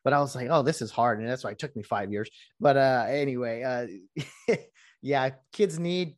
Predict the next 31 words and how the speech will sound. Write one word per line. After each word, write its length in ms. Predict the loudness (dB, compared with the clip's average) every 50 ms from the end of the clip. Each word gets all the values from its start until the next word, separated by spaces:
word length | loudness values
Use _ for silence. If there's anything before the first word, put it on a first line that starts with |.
| _ _
kids 240 | -6 -6 -6 -4 -4
need 240 | -6 -6 -4 -2
that. 220 | 0 0 0 -2 -4
They 100 | -6 -4
need 140 | -4 -2 0
that 160 | 2 2 2
out-, 240 | 2 2 0 -2 -6 _ -8
that 140 | -4 -2 0
outlet, 420 | 0 0 0 0 0 0 0 0 -2
and 180 | -4 -6 -6
it's 160 | -6 -8 -6
good 160 | -4 -4 -2 0
to 160 | 0 -2 -2 -4 _ -20 -20 _ _
hear 200 | _ -4 -4 -2
guys 280 | 0 2 2 2 2 0
like 160 | -2 -4 -2
Brandon 420 | -2 -2 -2 -2 -2 -4 -4 -4
are, 340 | -4 -4 -2 -2 -2 -2 -2 -2
uh, 180 | -4 -4 -6
you 120 | -8 -8 -10
know, 100 | -10 -10
taking 320 | -6 -4 -4 -4 -4 -6
care 320 | -6 -4 -2 -2 -2 -2 -4
of, 100 | -6 -8 -12 _ _ -12
taking 200 | -12 -12 -12 -10
care 200 | -8 -6 -6 -6
of 60 | -6
his 120 | -8 -10
guys, 440 | -8 -6 -6 -6 -6 -8 -10 -10 -10
um, 300 | -10 -8 -8 -10 -12 -14 -10
'cause, 320 | -6 -6 -6 -6 -8 -18